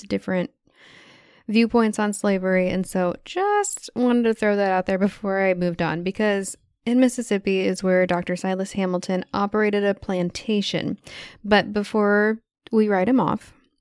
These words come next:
he actually ends up being a decent guy. So hear me out. His intention with his plantation was to try to be a good influence on his neighbors by treating enslaved people in an intelligent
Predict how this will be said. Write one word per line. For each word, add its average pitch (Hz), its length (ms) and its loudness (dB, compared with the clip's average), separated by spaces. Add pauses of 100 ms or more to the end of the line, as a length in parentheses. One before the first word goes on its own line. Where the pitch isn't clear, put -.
(300)
he 226 240 2
actually 214 340 0
ends 220 140 0
up 208 80 -2
being 202 180 0
a 185 60 0
decent 170 320 -4
guy. - 180 -4 (280)
So 190 460 2
hear 247 220 4
me 311 120 6
out. 175 220 2 (580)
His 240 200 6
intention 262 480 6
with 214 160 2
his 277 220 2
plantation 185 580 0
was 180 180 0
to - 80 -2
try 196 260 0
to 208 80 2
be 190 120 0
a 175 100 4
good 214 240 2
influence 202 680 0
on 190 220 2
his 214 180 2
neighbors 170 600 0 (100)
by 180 200 0
treating 214 540 0
enslaved 247 600 2
people 175 560 4
in 202 260 2
an 190 180 -2
intelligent 226 720 -2